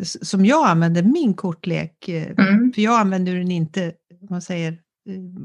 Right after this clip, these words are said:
Speaker 1: mot
Speaker 2: Andra,
Speaker 1: ku-,
Speaker 2: alltså.
Speaker 1: för kunder och andra och
Speaker 2: Nej,
Speaker 1: sådär.
Speaker 2: nej,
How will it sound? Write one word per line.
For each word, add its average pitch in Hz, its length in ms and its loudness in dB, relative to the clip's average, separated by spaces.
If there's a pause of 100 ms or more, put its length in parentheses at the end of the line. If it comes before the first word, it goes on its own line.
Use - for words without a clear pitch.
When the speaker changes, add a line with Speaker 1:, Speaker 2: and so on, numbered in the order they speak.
Speaker 1:
mot 185 320 0 (680)
Speaker 2:
Andra, 240 420 2
Speaker 1:
ku-, - 60 2
Speaker 2:
alltså. 208 180 2
Speaker 1:
för 214 120 4
kunder 233 480 2
och 214 60 2
andra 226 320 4
och 214 60 4
Speaker 2:
Nej, 254 140 4
Speaker 1:
sådär. 285 220 0
Speaker 2:
nej, 254 220 4